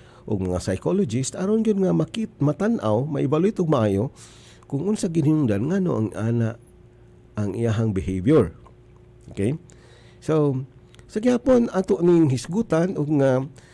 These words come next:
ah, mapaninguha ta nga aduna tay maimbitar nga, ah, mga espesyalista nga maghisgot niini aron gyud nga mapasabot sa ato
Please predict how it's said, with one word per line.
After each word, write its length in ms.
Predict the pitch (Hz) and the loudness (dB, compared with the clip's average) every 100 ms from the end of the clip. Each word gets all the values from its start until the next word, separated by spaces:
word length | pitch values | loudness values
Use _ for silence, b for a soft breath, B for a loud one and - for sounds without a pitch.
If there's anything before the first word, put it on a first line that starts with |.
| B - | B -4
ah, 160 | 127 120 | 0 0
mapaninguha 800 | 117 110 107 - 113 190 220 - | 0 0 0 0 2 4 2 2
ta 200 | 185 190 | 0 2
nga 160 | 156 | 2
aduna 240 | 127 160 151 | 2 0 0
tay 160 | 135 | 2
maimbitar 600 | 127 104 104 101 127 220 147 | 2 2 2 0 2 2 2
nga, 400 | 104 92 87 92 B B B B | 2 2 -2 -8 B B B B
ah, 360 | 110 101 98 | -2 0 0
mga 200 | 98 104 | 0 -2
espesyalista 720 | 104 135 165 190 240 - 123 | -2 -2 0 2 0 2 2
nga 160 | 160 139 | 2 0
maghisgot 560 | 95 92 123 135 151 165 | -2 -2 -4 0 0 0
niini 360 | 196 180 127 185 - B B B B B | 2 4 4 2 -6 B B B B B
aron 240 | 151 160 | -2 2
gyud 160 | 139 113 | 2 4
nga 80 | 104 | 4
mapasabot 640 | 98 - 101 90 117 170 - - - - - - - - - - - - | 2 0 -4 0 0 0 -4 -20 -20 -20 -20 -20 -20 -20 -20 -20 -20 -20
sa 560 | - - 98 90 82 92 - | -6 0 2 0 -4 -8 -8
ato 480 | - 107 120 127 - | -4 0 2 2 0